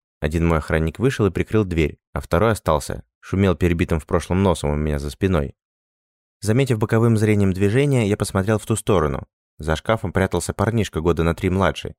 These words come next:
и с ужасом на меня глядел. Как увидел его, а потом, рассмотрев на столе главного фотографию, где он снят в обнимку с лыбящимся пацаном,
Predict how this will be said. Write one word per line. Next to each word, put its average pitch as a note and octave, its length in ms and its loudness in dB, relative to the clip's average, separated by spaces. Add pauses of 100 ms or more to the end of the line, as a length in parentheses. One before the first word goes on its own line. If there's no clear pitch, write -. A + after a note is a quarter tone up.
и - 80 -4
с - 120 -8
ужасом G2 360 0
на F2 40 2
меня F2 260 2
глядел. E2+ 480 -2 (300)
Как G2+ 220 -2
увидел C3+ 340 2
его, A#2+ 500 2
а - 80 -14
потом, E2+ 300 0
рассмотрев E2 460 -2
на E2 80 -4
столе D#2 260 -2
главного D#2 380 0
фотографию, E2+ 800 -2
где F2+ 220 -2
он F#2 80 0
снят F#2 280 -2
в F2+ 60 2
обнимку F2+ 380 2
с - 80 -8
лыбящимся F2 480 -2
пацаном, E2+ 560 0